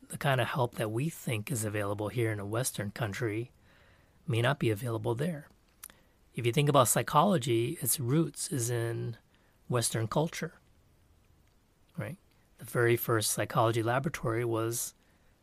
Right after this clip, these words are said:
developed by a German. So, and one of the famous theorists was Austrian, right? Sigmund Freud. So what we tend to think of as psychology studied at the college level,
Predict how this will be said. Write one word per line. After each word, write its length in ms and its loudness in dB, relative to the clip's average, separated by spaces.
developed 300 0
by 80 2
a 80 0
German. 420 2
So, 640 2
and 200 2
one 120 6
of 60 2
the 80 2
famous 320 2
theorists 440 0
was 180 -2
Austrian, 520 0
right? 200 -8
Sigmund 320 -6
Freud. 340 -6
So 160 -4
what 120 0
we 180 0
tend 220 2
to 60 -4
think 240 2
of 200 2
as 260 4
psychology 920 2
studied 560 0
at 140 0
the 80 -6
college 380 2
level, 580 2